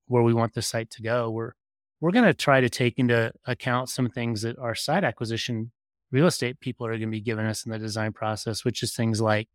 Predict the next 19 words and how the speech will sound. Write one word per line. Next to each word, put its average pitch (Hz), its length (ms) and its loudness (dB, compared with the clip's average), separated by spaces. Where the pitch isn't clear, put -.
hey, 127 200 8
these 131 260 6
are 123 100 8
areas 117 640 2
that 107 340 2
might 117 260 -2
be 113 120 -4
zoned 107 560 -6
where 120 120 -2
you're 110 120 0
allowed 107 360 2
to 117 100 -8
build 113 240 -2
a 127 40 -2
site. 156 360 -2
You 117 100 -6
know, 107 200 -4
some 143 240 4
areas, 127 560 4